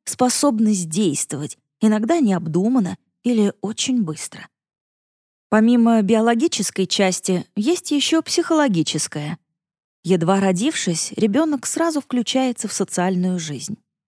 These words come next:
В биологии работают гены, в социальной жизни — мемы,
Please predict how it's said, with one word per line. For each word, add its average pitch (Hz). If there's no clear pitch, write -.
В 185
биологии 254
работают 220
гены, 170
в -
социальной 190
жизни — 202
мемы, 196